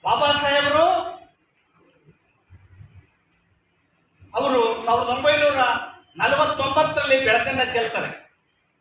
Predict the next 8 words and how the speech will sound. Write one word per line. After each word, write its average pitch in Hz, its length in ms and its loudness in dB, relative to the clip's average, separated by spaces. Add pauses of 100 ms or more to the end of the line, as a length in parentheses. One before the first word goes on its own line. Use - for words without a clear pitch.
(1300)
ಅಸ್ಪೃಶ್ಯರು 294 800 0
ಯಾರು 330 480 2
ಎಂಬ 262 280 -2
ಕೃತಿನಲ್ಲಿ - 880 -4 (2000)
ಅಸ್ಪೃಶ್ಯರು 254 680 -2 (1080)
ಸಂಸ್ಕೃತಿಹೀನರಲ್ಲ, 220 1040 -2 (1200)
ಅವರು 214 380 -4
ದೀರ್ಘಕಾಲದ 233 800 0